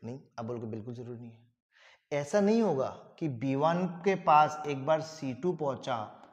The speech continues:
और बी टू के पास सी वन पहुंचा और बाकी के पास क्या पहुंचा वो अभी के लिए इंपॉर्टेंट नहीं है। क्यों? Because सर, जब हम,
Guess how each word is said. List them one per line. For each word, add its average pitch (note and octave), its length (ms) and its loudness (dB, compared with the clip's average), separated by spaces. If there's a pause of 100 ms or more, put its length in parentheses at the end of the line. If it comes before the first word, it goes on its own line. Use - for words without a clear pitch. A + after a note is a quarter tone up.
(180)
और C3+ 160 -4
बी A#2+ 300 -6
टू F#3 220 -4
के F#3 140 -2
पास D#3+ 260 -4
सी B2+ 280 -8
वन B2 240 -6
पहुंचा G#2 540 -14 (260)
और E3+ 100 -4
बाकी C#3 500 -2
के F3+ 200 -6
पास F3 360 -4
क्या D#3+ 140 0
पहुंचा D3+ 320 -6
वो C#3+ 140 -4
अभी C#3 160 -4
के D3 100 -6
लिए C#3 120 -6
इंपॉर्टेंट A#2+ 360 -8
नहीं G#2+ 160 -10
है। F#2+ 180 -20 (220)
क्यों? G3+ 140 2 (1080)
Because G#3+ 300 10
सर, E3 460 10 (260)
जब G#3 180 10
हम, A#3 260 6